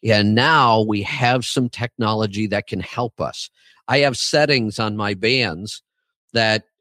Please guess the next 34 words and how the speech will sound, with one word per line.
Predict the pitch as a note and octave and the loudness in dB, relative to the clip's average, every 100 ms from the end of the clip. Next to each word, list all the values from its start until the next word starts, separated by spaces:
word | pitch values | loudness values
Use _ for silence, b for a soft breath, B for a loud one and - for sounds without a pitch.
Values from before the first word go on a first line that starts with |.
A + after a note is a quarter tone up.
| - | -2
every | C3 B2+ C#3+ D3+ | 0 0 -2 -2
fifteen | C#3+ _ E3 - - - E3 D#3+ D3 | -2 _ -6 -6 -8 -8 -4 -2 -2
minutes, | C#3+ D3+ A#2+ - - - _ _ _ - | 0 0 -2 -6 -14 -14 _ _ _ -10
if | F#2 | -2
I | A2+ | 0
haven't | B2+ G2+ C#3+ B2+ A#2+ | 0 0 -2 0 -2
been | A#2 A2+ | 0 2
active, | A#2 C3 - G2 G2+ | 0 0 -2 -2 -2
my | G#2 | -4
bands | F#2+ A2+ B2 A#2+ | -2 0 2 0
vibrate. | F#2+ A2 A#2+ F#2 C2+ - _ _ | -2 0 0 -2 -6 -10 _ _
They | A#2+ | -6
buzz | B2+ D3+ C3 F2 | 0 2 2 0
just | G#2+ - | -6 -4
to | C3+ | -2
let | B2+ C3 | -2 -2
me | C#3+ | 0
know, | C3 G2+ | 2 2
"Hey, | F#2+ | 0
it's | A2+ - | -2 -2
been | A2+ | -4
fifteen | G#2+ A2+ - C#3+ C#3+ | -2 -6 -2 0 2
minutes. | C3 B2+ B2 | 2 2 0
You | G#2+ | -2
haven't | G2+ A#2+ | -2 -2
gotten | B2 B2 A#2 | -4 -4 0
up." | A#2 A#2 _ b b b b | 0 0 _ b b b b
Sometimes | - D#3 D3+ D#3+ C#3+ | -4 -2 2 2 2
I'll | D3+ | 2
just | B2+ B2+ | 0 -2
take | D3+ D3 | -2 -2
a | A2+ | -2
break, | B2 C3 B2+ - - | 0 2 2 -2 -16
breathe, | B2 - A2+ B2+ C3+ C#3 C#3 C3 | -20 -8 -2 2 2 2 0 -2